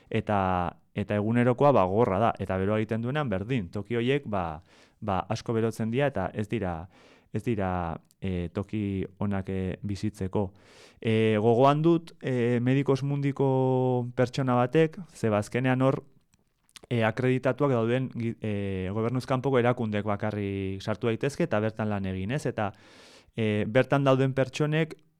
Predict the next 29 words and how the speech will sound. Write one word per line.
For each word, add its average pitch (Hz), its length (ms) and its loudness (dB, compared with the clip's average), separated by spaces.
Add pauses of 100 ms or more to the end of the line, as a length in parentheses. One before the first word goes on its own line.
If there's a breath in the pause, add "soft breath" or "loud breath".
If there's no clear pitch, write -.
(760)
ulergarria 127 540 4
den 127 140 0
bezala, 135 420 0
beldur 113 340 0
asko 123 280 -2
dute, 131 460 0
ba, 104 280 -2
beraien 104 880 0 (120)
lekukotzak 113 560 -4
emateko. 110 460 0
Zergatik? 101 480 0
Ba, 92 120 -4
bueno, 95 260 -4
hori 107 200 -4
publiko 113 360 -4
egiten 113 200 -6
den 113 120 -4
neurrian, 127 460 -2 (320 loud breath)
beraiek 113 480 0
martxan 117 340 -4
duten 117 240 -4
asilo 113 520 -4
eskaerari, 117 680 -2 (260 loud breath)
ba, 101 160 4
kalte 110 300 2
egin 104 300 0
diezaiokela 101 560 0
uste 101 200 -4
dutelako, 92 640 0